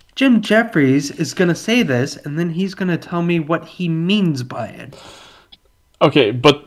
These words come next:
Speaker 1: I don't
Speaker 2: real quick before we
Speaker 1: think about
Speaker 2: go.
Speaker 1: it. I have to listen.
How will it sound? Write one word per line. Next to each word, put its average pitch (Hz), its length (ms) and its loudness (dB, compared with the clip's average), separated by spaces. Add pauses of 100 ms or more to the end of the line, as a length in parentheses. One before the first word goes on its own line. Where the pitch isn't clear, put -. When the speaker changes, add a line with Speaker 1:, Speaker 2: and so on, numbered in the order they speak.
(120)
Speaker 1:
I 202 60 0
don't 208 100 6
Speaker 2:
real 180 100 12
quick 175 280 6
before 151 280 4
we 139 80 8
Speaker 1:
think 127 100 2
about 107 220 8
Speaker 2:
go. - 40 -12
Speaker 1:
it. - 260 -20 (420)
I - 20 -12
have 180 220 -10
to 113 60 -8
listen. 120 480 -6